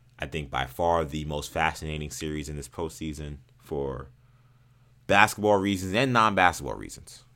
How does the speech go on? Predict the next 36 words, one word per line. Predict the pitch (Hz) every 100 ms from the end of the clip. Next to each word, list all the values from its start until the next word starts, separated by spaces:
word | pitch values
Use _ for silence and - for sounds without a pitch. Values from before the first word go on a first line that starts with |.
| _ _ _
The | 92
basketball | 127 147 131
reasons | 117 117 92
are | 87
clear. | - 90 85 82 -
You | 78
know, | 73 69 65 -
obviously | 87 85 - 85
K | - 82 78
D | 78
and | 73
Kyrie, | - 80 76 76 73 - _ _ _ _ _ _ -
two | 90 80
of | 73
the | 71 69 65 -
most | 71 71
outstanding | 69 - 73 71 69 65 65 64 _ _ _ _ _
one-on-one | 80 80 73 73
players | 65 80 71 67 69
in | 67
the |
game, | 64 71 65 65 - _ _ _ _ -
two | 78 73 71
of |
the | 67 65 65 _ _ _ _ _ _ -
best | 78 -
scorers | - 85 85 80 76
in | 76
the | 71
game, | 71 69 67 - _ _ _ _ _ _ _ _ _ _ - -
coming | 92 80 78
in | 76 69
as | 69
a | 60
seven | - 98 90 80
seed | - 71 67